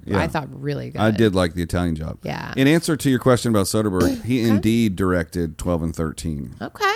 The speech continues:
Speaker 1: Ocean's thirteen directed by,
Speaker 2: Yep.
Speaker 1: Ocean's twelve directed by.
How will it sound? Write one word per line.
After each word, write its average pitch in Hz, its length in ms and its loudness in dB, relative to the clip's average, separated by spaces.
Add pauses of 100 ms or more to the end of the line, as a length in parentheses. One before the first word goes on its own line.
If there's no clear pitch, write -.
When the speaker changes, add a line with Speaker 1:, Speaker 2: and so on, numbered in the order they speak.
(160)
Speaker 1:
Ocean's 98 380 -6
thirteen 110 420 0
directed 101 320 -2
by, 95 120 0
Speaker 2:
Yep. - 140 2
Speaker 1:
Ocean's 87 260 -6
twelve 71 240 -8
directed 50 340 -16
by. - 140 -18